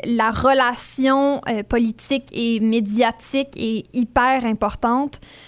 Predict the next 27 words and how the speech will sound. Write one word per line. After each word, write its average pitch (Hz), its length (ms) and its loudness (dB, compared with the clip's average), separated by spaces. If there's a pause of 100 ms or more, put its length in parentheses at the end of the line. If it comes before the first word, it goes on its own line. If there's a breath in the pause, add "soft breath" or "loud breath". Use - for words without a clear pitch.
(180 loud breath)
et 262 240 2
que, 208 400 0
que 226 140 -2
faut 233 180 -2
chérir 233 400 0
ça - 180 0
en 262 80 2
tant 220 160 -2
que - 40 -8
politicien, 233 640 0
là, 240 160 2
de, 208 340 0
de - 600 -6
la - 100 -6
communication 233 580 0
avec 240 180 0
les 220 100 0
médias, 208 380 0
puis, 214 340 -6
euh, 196 380 -4
vice-versa. 214 600 0
Faut 240 140 -4
vraiment 220 380 0
que 226 200 -4
ce 214 160 -2
soit, 220 500 0
euh, 240 40 -4